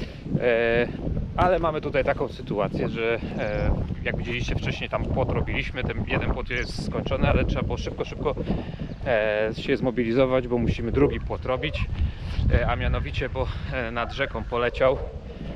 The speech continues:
Też tak, taka sama sytuacja, w takim samym wieku ten płot był, no i poleciał. E, a że to jest nad rzeką i tutaj krówki chodzą, także trzeba było się zmobilizować. Całe szczęście te krowy się tym tak za bardzo nie przejęły, nie, nie, nie pchają się tam na drugi brzeg,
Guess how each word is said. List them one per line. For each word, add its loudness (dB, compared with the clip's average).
Też 4
tak, 0
taka 0
sama 0
sytuacja, 2
w -14
takim 0
samym 2
wieku 2
ten 0
płot -6
był, -2
no -4
i -4
poleciał. 0
E, 4
a 4
że 0
to 2
jest 2
nad 2
rzeką 2
i -4
tutaj -2
krówki -2
chodzą, 0
także -4
trzeba -2
było -2
się -8
zmobilizować. -4
Całe -4
szczęście -2
te 0
krowy 0
się -2
tym -2
tak 2
za 2
bardzo 0
nie 0
przejęły, 0
nie, 0
nie, 0
nie -2
pchają 0
się -10
tam -6
na -2
drugi -4
brzeg, 0